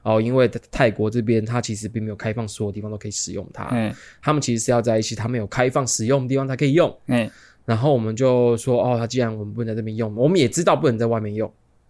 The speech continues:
Speaker 1: 我们很守法，我们也知道不能在路边用。
Speaker 2: 嗯。
Speaker 1: 然后我就说，“那我们可以，可以去哪里使用它？”他说，“哦，我们外面有一些店啊。”他告诉我们哪些店，有一些餐厅或什么的，他其实可以用的。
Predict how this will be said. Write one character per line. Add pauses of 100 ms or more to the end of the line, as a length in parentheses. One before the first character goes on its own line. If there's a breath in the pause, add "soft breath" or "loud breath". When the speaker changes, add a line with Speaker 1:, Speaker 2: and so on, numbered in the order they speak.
Speaker 1:
我
们
很
守
法，
我
们
也
知
道
不
能
在
路
边
用。 (140)
Speaker 2:
嗯。
Speaker 1:
然
后
我
就
说
，“那
我
们
可
以， (120)
可
以
去
哪
里
使
用
它？” (100)
他
说
，“哦，
我
们
外
面
有
一
些
店
啊。”
他
告
诉
我
们
哪
些
店， (140)
有
一
些
餐
厅
或
什
么
的， (380 loud breath)
他
其
实
可
以
用
的。